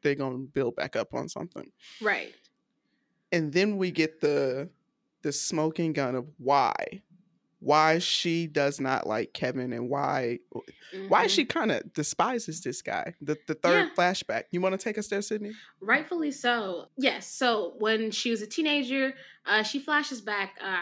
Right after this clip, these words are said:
Speaker 2: she and her parents were very, very close. Um, just tight-knit family. She's an only child. She gets a call, like, probably one of the worst calls somebody can get, uh, her, like, senior year in high school,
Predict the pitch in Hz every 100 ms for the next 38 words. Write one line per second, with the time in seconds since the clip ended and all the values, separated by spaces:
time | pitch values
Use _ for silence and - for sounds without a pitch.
0 | - - 262 254 226 226 220 214 208 196
1 | 208 208 196 190 185 285 269 254 254 -
2 | - - - 208 196 196 196 - - 262
3 | 240 202 214 202 202 202 214 202 190 190
4 | 190 196 185 170 170 - - _ - -
5 | 262 285 277 - 254 247 202 196 202 185
6 | 180 - 208 208 202 202 190 196 202 202
7 | 202 214 - 208 196 170 180 - - -
8 | - 220 220 220 226 311 311 285 - -
9 | - - 208 202 196 151 220 214 - 196
10 | 190 - 233 240 233 226 226 220 233 285
11 | - - 202 196 202